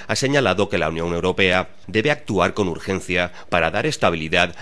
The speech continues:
a la República Centroafricana. Ahora que se ha iniciado la misión, no hay tiempo que perder para garantizar que es enérgica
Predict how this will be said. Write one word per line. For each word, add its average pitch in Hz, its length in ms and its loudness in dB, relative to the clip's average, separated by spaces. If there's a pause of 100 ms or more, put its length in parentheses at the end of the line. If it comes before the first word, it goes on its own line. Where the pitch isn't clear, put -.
a 87 80 0
la 82 100 0
República 87 480 -4
Centroafricana. 87 840 0 (160)
Ahora 87 340 2
que 95 100 -6
se 87 160 -4
ha 85 40 0
iniciado 90 460 0
la 92 100 2
misión, 95 440 0 (200)
no 98 120 0
hay 143 100 2
tiempo 92 380 -2
que 85 80 -4
perder 90 440 0 (160)
para 92 180 4
garantizar 85 680 0
que 85 140 0
es 107 120 -2
enérgica 95 640 0